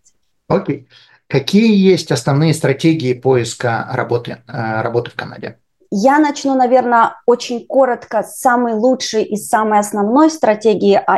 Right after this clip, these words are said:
Speaker 2: именно это стратегия нетворкинга. То есть, э, я щас скажу очень в общем, а потом, может быть, мы немножко поговорим на эту тему в, э, более, э, глубоко. Это стратегия под названием нетворкинг. А, другими словами,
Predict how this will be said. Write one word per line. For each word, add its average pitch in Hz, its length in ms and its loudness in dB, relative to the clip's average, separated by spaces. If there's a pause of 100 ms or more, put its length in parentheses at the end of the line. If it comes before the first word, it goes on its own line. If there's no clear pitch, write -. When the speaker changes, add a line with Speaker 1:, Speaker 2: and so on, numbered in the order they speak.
Speaker 2:
именно 269 580 4
это 226 520 2
стратегия 214 760 2
нетворкинга. 202 880 0
То - 180 -2
есть, 208 320 -2
э, 196 200 4
я 214 100 2
щас 208 180 -6
скажу 202 280 -2
очень 202 440 0
в 233 80 4
общем, 247 340 0
а 202 40 -2
потом, 208 340 0
может 202 240 -6
быть, - 140 -6
мы 202 100 0
немножко 196 440 0
поговорим 202 500 2
на 196 140 -2
эту 190 160 -10
тему 185 360 0 (200)
в, - 60 -12
э, - 200 -2
более, 190 500 2
э, 180 280 -2
глубоко. 220 640 0 (520)
Это 269 580 4
стратегия 240 800 2
под 226 200 -6
названием 208 600 0
нетворкинг. 196 880 0
А, 170 120 0
другими 196 440 0
словами, 220 640 0